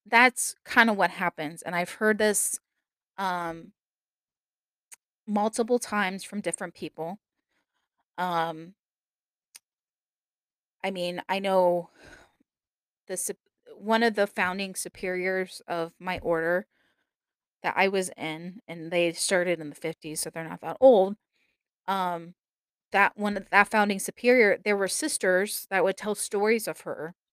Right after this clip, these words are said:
and how she treated them. And, you know, th-, this ha-, this, it's, this is stuff that happened, like, fifty years ago, forty years ago, and these sisters would get a tear in their eye and get watery-eyed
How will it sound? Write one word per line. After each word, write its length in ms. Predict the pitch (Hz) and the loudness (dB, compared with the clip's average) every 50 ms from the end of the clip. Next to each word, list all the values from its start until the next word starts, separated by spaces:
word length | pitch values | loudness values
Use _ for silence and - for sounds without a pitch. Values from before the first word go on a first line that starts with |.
| _ - | _ -10
and 80 | 196 185 | -6 -2
how 140 | 196 190 185 | -2 -2 -2
she 180 | - - 190 | -2 -6 -10
treated 380 | - - - 240 240 240 208 - | -12 -8 -6 -2 0 0 -2 -2
them. 200 | 170 165 165 170 - _ _ _ _ _ _ _ _ _ _ _ _ _ | -6 -14 -16 -18 -20 _ _ _ _ _ _ _ _ _ _ _ _ _
And, 300 | 202 208 202 196 - - _ _ _ _ _ _ _ _ _ - | 0 0 0 0 -4 -10 _ _ _ _ _ _ _ _ _ -4
you 100 | 240 226 | -2 0
know, 220 | 214 185 175 185 208 - _ | 0 0 0 -2 -4 -6 _
th-, 120 | 285 - - - | -16 -16 -12 -8
this 200 | - 311 294 - | -6 -6 -4 -4
ha-, 220 | - - 254 247 - 208 | -4 -2 -2 -2 -2 -2
this, 240 | 214 240 226 220 - - | -2 -4 -4 -4 -6 -14
it's, 240 | 202 - - - - - | -18 -16 -18 -16 -8 -6
this 180 | 262 254 - | -6 -4 -4
is 80 | 262 - | -4 -2
stuff 240 | - - 233 220 - | 2 4 4 4 6
that 180 | 220 208 190 | 4 2 2
happened, 400 | 180 226 214 202 - 202 196 202 | 4 4 4 4 4 0 -4 -4
like, 300 | 185 180 180 185 - _ _ _ _ _ _ _ _ _ _ _ _ | -4 -4 -6 -6 -10 _ _ _ _ _ _ _ _ _ _ _ _
fifty 540 | - - - - 311 294 277 - - - 254 | -20 -10 -4 -2 -2 -2 -2 -4 -8 -8 -6
years 380 | 220 214 214 202 202 208 208 | -2 2 2 2 2 2 -2
ago, 400 | - - 165 170 165 170 180 180 - _ _ | -6 -8 -8 -8 -8 -10 -12 -16 -20 _ _
forty 380 | - - 262 247 240 240 240 | -10 0 4 6 6 6 4
years 340 | 220 208 196 190 190 185 180 | 2 -2 -4 -6 -6 -6 -8
ago, 340 | 180 - 165 165 165 180 - _ _ _ _ _ _ _ _ _ _ _ _ _ _ _ - | -10 -8 -8 -8 -8 -10 -14 _ _ _ _ _ _ _ _ _ _ _ _ _ _ _ -2
and 160 | 220 220 214 | 0 2 2
these 160 | 214 220 214 | 0 0 -2
sisters 880 | - - - 254 240 - - - 214 202 190 175 175 170 - - - - _ _ _ _ _ _ _ _ _ _ _ _ _ _ _ _ _ _ _ - | -4 -2 -2 -2 -2 -2 -2 0 0 0 0 0 -2 -6 -8 -10 -10 -12 _ _ _ _ _ _ _ _ _ _ _ _ _ _ _ _ _ _ _ -4
would 140 | 220 214 | -4 -2
get 140 | 208 220 202 | -2 -2 -2
a 80 | 196 175 | -2 -2
tear 320 | - - - 214 202 202 | -4 -8 -8 -6 -4 -4
in 100 | 202 196 | -4 -6
their 140 | 185 143 - | -8 -10 -10
eye 360 | 139 170 165 165 160 160 175 - | -10 -10 -10 -10 -12 -14 -16 -16
and 100 | - 185 | -12 -4
get 160 | 190 190 - - | -2 -2 -2 -2
watery-eyed 720 | 185 190 185 185 190 175 170 165 165 160 156 139 151 | -2 -2 -2 -2 -2 -4 -6 -6 -6 -8 -8 -10 -14